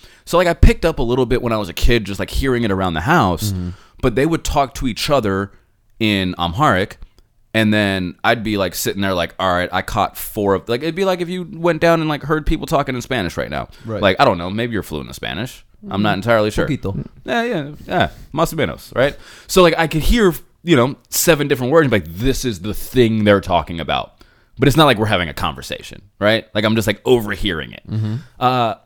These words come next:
Speaker 1: so, like, I'm in my house as a kid, and there's, like, multiple other people living with us, which is a whole other tangent. Uh, but, like, everyone's speaking that language. So I'm not hearing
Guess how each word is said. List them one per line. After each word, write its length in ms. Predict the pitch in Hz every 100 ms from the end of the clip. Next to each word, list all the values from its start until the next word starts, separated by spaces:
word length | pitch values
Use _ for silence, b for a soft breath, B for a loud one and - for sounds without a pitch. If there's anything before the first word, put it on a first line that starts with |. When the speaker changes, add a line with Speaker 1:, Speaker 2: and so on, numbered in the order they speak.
| -
Speaker 1:
so, 180 | - 160
like, 120 | 127 117
I'm 260 | 123 120 _
in 180 | 160 196
my 160 | 165 80
house 460 | 57 65 92 - - -
as 120 | 110
a 60 | 87
kid, 340 | - 78 92 - _ _ _ _ _ _ - -
and 560 | 104 107 104 101 98 92
there's, 240 | 95 110 104
like, 240 | 98 90 _ _ _ _ _ -
multiple 440 | 107 123 127 110 117
other 220 | 123 120
people 420 | - 107 101 92 -
living 320 | 98 87 85
with 140 | 85
us, 180 | 87 92
which 140 | 90 82
is 60 |
a 80 | 85
whole 420 | 107 95 87 -
other 360 | 98 87 87 76 _ -
tangent. 440 | 95 82 80 87 - B B B B B B
Uh, 340 | 107 98 104 -
but, 180 | 110
like, 140 | 127 113
everyone's 360 | 143 151 135 127
speaking 340 | - 139 120
that 160 | 107 101
language. 420 | 143 113 - - _
So 160 | - 147
I'm 120 | 160
not 220 | 208 220 -
hearing 720 | - 185 185 139 110 101